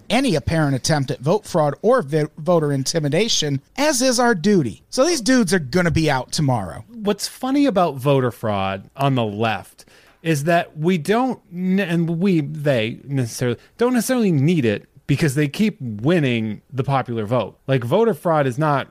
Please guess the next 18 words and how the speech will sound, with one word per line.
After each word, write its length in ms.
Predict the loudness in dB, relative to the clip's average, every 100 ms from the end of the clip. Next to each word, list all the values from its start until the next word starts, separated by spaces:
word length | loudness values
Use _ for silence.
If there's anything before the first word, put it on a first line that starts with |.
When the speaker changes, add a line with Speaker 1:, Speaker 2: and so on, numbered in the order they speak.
| _
Speaker 2:
really 480 | -2 2 2 2 2
a 40 | 0
thing. 300 | -2 -4 -2
And 140 | 0
we've 160 | 0 0
discussed 460 | -4 -4 -4 -2
this 180 | -4 -4
on 100 | -2
the 80 | -2
show 320 | 0 0 0 -6
several 580 | -12 -4 -2 0 -2
times. 460 | -2 -6 -8 -12 -8
Voter 240 | -2 0 0
fraud 380 | 0 0 0 0
is 220 | -2 0
not 420 | 0 2 2 0
a 40 | -4
thing. 320 | -8 -12